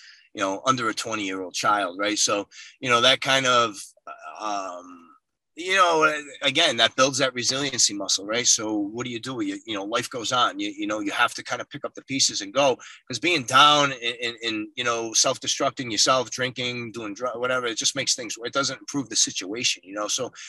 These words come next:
I always try to look at things like, you know, your, your reactions, you know, and actions cause, cause a certain outcome, right? So,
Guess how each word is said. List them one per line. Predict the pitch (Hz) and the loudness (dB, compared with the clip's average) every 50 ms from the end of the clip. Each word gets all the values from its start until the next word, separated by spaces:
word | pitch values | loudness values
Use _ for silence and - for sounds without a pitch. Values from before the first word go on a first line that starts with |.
| - - - | -18 -8 0
I | - 151 | 4 4
always | 165 175 156 | 6 6 6
try | - - 170 156 | 4 4 4 4
to | 139 135 | 4 2
look | 143 156 143 - | 0 0 0 0
at | 131 120 | -4 -4
things | - 143 135 131 123 - | -2 -4 -4 -4 -2 -2
like, | 127 120 120 113 - - _ - - - _ - | 0 2 2 0 0 -4 _ -20 -20 -18 _ -2
you | 131 | 2
know, | 131 127 123 123 120 123 123 - - | 4 4 6 4 4 2 -2 -6 -4
your, | - 139 139 135 - - | 0 2 2 2 2 4
your | 139 131 127 123 | 4 6 6 6
reactions, | 123 131 135 147 156 147 - - - 139 131 131 131 - - - - - _ _ _ _ _ _ _ _ _ - | 6 6 6 6 6 6 4 2 2 2 0 -2 -2 -2 -2 -2 -4 -6 _ _ _ _ _ _ _ _ _ -8
you | 139 131 | -4 -2
know, | 131 123 120 117 117 113 120 113 107 - _ _ _ _ _ - | 0 0 0 0 -2 -4 -6 -8 -10 -12 _ _ _ _ _ -4
and | 127 120 | -2 0
actions | 127 135 151 160 156 - - 127 120 120 120 117 - - | 4 6 6 6 6 4 2 0 0 -2 0 0 0 0
cause, | - - 143 139 127 123 - - - - - | 0 0 2 2 4 4 2 0 -2 -6 -6
cause | - 143 135 131 127 | -2 0 0 0 2
a | 117 | 2
certain | - - 147 123 110 113 131 | 2 2 2 0 0 2 2
outcome, | 143 - - - 101 92 87 90 | 2 0 0 -6 -8 -6 -4 -2
right? | 117 127 131 127 | 0 0 2 4
So, | - - - 127 120 120 120 113 | 4 4 4 4 2 2 0 -2